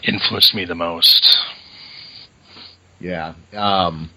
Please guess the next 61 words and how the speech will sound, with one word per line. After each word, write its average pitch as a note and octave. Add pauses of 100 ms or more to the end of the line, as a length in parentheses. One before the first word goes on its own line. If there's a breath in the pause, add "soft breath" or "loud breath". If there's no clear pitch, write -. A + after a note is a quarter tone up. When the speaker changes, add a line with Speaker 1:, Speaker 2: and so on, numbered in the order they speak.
(220)
Speaker 2:
you A2+
know, A2
one G#2
of G2+
the F#2+
other G2
things F#2
I F2+
was E2
gonna E2
ask E2
you E2
about, D2+ (280)
and F#2
it E2+
was F2
going G#2
into F2
Hawk F2+
the -
Slayer. E2
Speaker 1:
Mm-hmm. D#3 (100)
Speaker 2:
Did A#2
you, G3+ (120)
did A#2+
you A3
play G3+
Dungeons C3+
and F#2
Dragons F2
as F2
a E2+
kid? G#2
Speaker 1:
Oh B2+
my, A#2+
yes. - (420)
Speaker 2:
Okay, F#2+
'cause F#2+
I B2+
had E3
an B2
older G#2+
cousin E2+
who, D#2+
like, E2 (160)
he A2
had G2
the G2+
stuff, G2
we E2
really F2+
didn't F#2
know F2+
how F#2
to C#2+
play D#2+
it. F#2 (640 soft breath)
And E2+
I F2+
remember A2
we, G2